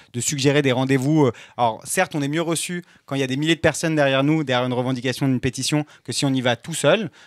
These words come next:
Donc il vaut mieux se mettre en groupe, euh, et aller avec une même revendication. Mais il n'empêche que même si on est seul, on peut le faire.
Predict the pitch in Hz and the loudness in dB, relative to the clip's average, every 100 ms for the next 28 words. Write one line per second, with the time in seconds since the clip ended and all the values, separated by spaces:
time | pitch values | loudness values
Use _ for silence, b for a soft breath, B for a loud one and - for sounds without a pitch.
0 | b 131 135 131 135 170 175 147 143 135 | b -6 0 2 4 4 2 0 -2 0
1 | 147 165 - - 117 117 117 - B 123 | 0 -2 -6 -10 -4 -2 -2 -4 B -2
2 | 127 147 139 127 135 139 127 123 110 120 | 0 0 0 -2 0 0 0 -2 -4 -4
3 | - 190 226 B 123 147 156 147 196 - | -2 -4 -4 B -4 0 0 0 0 0
4 | 131 151 185 - 160 139 120 180 170 - | 2 2 0 -2 -2 0 0 0 0 0
5 | 175 - 131 | 0 2 0